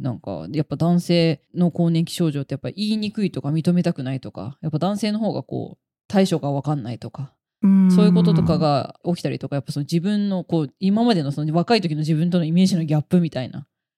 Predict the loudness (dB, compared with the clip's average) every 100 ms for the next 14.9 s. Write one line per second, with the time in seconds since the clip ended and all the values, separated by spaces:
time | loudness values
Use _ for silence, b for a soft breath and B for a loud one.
0 | _ -2 0 2 2 2 0 0 -2 -2
1 | -4 -2 -2 0 2 2 0 -6 -8 -6
2 | -4 -2 2 4 4 2 0 0 2 0
3 | 0 0 0 -2 -4 -6 -8 -14 -20 -16
4 | -2 2 4 4 0 -2 -4 -6 -8 -2
5 | 0 2 0 -2 -6 -14 -14 -10 -4 0
6 | 0 0 -2 -4 -4 -4 -6 -12 -14 -12
7 | -14 -18 _ _ _ _ _ -6 -4 -2
8 | -2 -2 -4 -2 -2 -2 -2 -2 -2 -2
9 | -2 -2 -4 -6 0 0 2 2 4 4
10 | 2 -2 2 2 2 0 -6 _ _ -2
11 | 0 0 0 -2 0 -2 -2 -2 -4 -6
12 | -4 -4 -4 -6 -6 -8 -4 -2 0 -2
13 | -4 -4 -4 -2 2 2 2 2 2 2
14 | 0 2 2 2 -2 -10 -12 -10 -10